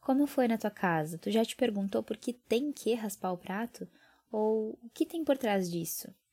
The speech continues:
Às vezes esconde uma vivência de privação muito grande do indivíduo, do contexto e mesmo transgeracional, das pessoas que não tiveram condições de se alimentar de uma forma regular e com qualidade, que passaram ou que estão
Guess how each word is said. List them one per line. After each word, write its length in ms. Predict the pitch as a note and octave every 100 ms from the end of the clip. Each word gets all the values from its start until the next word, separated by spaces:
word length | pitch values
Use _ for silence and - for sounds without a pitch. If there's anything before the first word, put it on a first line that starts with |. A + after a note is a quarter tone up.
| _
Às 180 | - B3
vezes 540 | A#3+ C4 C#4+ C#4+ C4 B3
esconde 440 | B3 - B3 B3
uma 160 | B3 A#3+
vivência 420 | A3+ A3 A3+ A#3
de 120 | A3+
privação 680 | - A#3 A#3 A#3 - A#3+ B3
muito 280 | A#3 G#3+ F#3+
grande 440 | F3 E3+ E3 E3+
do 100 | F3
indivíduo, 720 | F#3 G3 G#3+ A3+ G#3+ G3+ G3
do 100 | F#3+
contexto 800 | - F#3+ G3 - G3+ G3 - G#3+ - - - -
e 80 | A3+
mesmo 400 | G#3+ A3 A#3 B3
transgeracional, 1000 | - G#3+ G#3 A3+ G#3+ - A3+ G#3 F#3 F#3 _ _ _
das 140 | G#3
pessoas 340 | - G#3 G#3+ G#3+
que 120 | A3
não 120 | G#3
tiveram 520 | G#3+ A#3 G#3+ G#3+ A#3
condições 600 | G#3+ F#3+ F#3 F3+ - F#3
de 100 | F#3
se 120 | F#3+ F3+
alimentar 480 | F3+ F3 F3 F3
de 100 | F3+
uma 100 | F3+
forma 280 | F3+ - F3+
regular 500 | F#3 F3+ A3 G#3+ F#3+
e 40 | F#3+
com 200 | G3 G3
qualidade, 680 | G3+ A3 G#3 F3 E3+ - - _ - - _
que 100 | -
passaram 680 | - G3 - - F3 F#3 A3
ou 140 | A#3 G3+
que 180 | - A3+
estão 480 | - - F#3+ F#3